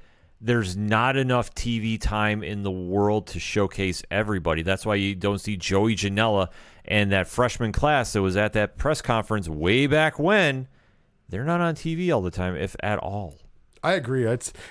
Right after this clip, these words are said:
Speaker 2: and it's a damn shame because they're damn good, man.
Speaker 1: Yeah.
Speaker 2: And, and once again, I get it, though, because it's oversaturated. And that's why I keep forewarning, and people are like, "No, it's not." It is. That's why, like I said, if you, if you're wondering why Rusev,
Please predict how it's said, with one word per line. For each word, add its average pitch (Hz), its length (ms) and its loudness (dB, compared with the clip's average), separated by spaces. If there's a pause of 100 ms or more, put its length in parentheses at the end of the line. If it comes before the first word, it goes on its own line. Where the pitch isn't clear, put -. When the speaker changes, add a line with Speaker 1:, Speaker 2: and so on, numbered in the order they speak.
Speaker 2:
and 330 80 4
it's 349 120 2
a 339 60 0
damn 294 260 4
shame 302 260 0
because 165 220 0
they're 196 100 0
damn 208 320 0
good, 208 300 0
man. 127 340 -2 (160)
Speaker 1:
Yeah. 113 220 0
Speaker 2:
And, 165 180 2
and 240 160 2
once 277 160 2
again, 262 300 0
I 156 100 2
get 220 240 2
it, 160 140 -4
though, 101 200 -2
because 139 360 0
it's 156 280 -4
oversaturated. 147 1000 0 (480)
And 151 100 2
that's 190 180 2
why 226 120 4
I 220 80 2
keep 233 180 -2
forewarning, 240 480 4
and 147 80 2
people 185 220 2
are 180 60 4
like, 175 100 0
"No, 254 160 4
it's - 140 -2
not." 156 240 2 (180)
It 190 140 2
is. 170 480 2 (420)
That's 196 220 0
why, 226 180 4
like 226 140 0
I 240 60 2
said, 185 260 0
if 123 120 -4
you, 196 180 0
if 147 140 0
you're 208 100 2
wondering 226 300 2
why 214 180 4
Rusev, 196 680 2